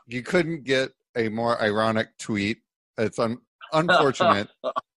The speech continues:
Speaker 1: but, um, the, so there's a, there's a town called,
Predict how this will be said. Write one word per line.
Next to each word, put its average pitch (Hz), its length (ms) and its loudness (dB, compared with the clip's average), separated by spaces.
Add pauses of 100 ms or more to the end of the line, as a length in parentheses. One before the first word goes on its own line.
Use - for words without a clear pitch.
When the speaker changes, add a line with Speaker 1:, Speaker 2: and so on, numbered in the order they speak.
(760)
Speaker 1:
but, 110 360 2 (180)
um, 107 560 0
the, 123 240 2 (440)
so 143 180 2
there's 147 220 4
a, 139 180 4 (180)
there's 139 200 2
a 143 60 0
town 139 420 0
called, 113 420 2